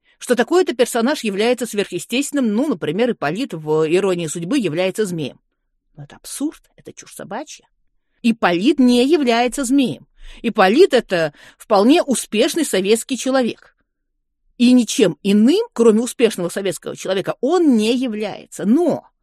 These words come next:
то, что его образ рассказывается, его образ формируется из, э, тех черт, теми средствами, которыми в мифологии рисовался образ змея,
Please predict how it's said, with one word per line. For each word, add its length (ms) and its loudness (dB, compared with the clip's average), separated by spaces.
то, 160 4
что 140 -4
его 340 0
образ 640 0
рассказывается, 960 -2
его 80 0
образ 320 0
формируется 1040 0
из, 400 2
э, 440 2
тех 340 2
черт, 460 -2
теми 260 0
средствами, 720 -2
которыми 540 -2
в 140 -8
мифологии 680 -2
рисовался 600 -8
образ 400 -6
змея, 580 -2